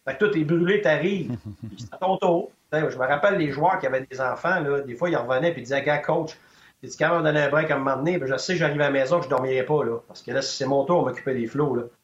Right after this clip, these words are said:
Speaker 1: Fait qu'il est brûlé du voyage, il revient, puis là, il, il faut qu'il s'occupe, tu sais, il se lève à six heures du matin pour faire manger les enfants, puis les ci, puis le ça. Fait que là, tout ça, ça s'accumule, là. Fait que le premier match à la maison, là,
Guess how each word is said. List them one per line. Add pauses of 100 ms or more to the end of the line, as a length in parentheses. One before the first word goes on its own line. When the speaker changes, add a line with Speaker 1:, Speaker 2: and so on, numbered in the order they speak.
(120)
Speaker 1:
Fait
qu'il
est
brûlé
du
voyage, (320)
il
revient, (340)
puis
là,
il,
il
faut
qu'il
s'occupe,
tu
sais,
il
se
lève
à
six
heures
du
matin
pour
faire
manger
les
enfants,
puis
les
ci,
puis
le
ça. (680)
Fait
que
là,
tout
ça,
ça
s'accumule,
là.
Fait
que
le
premier
match
à
la
maison,
là,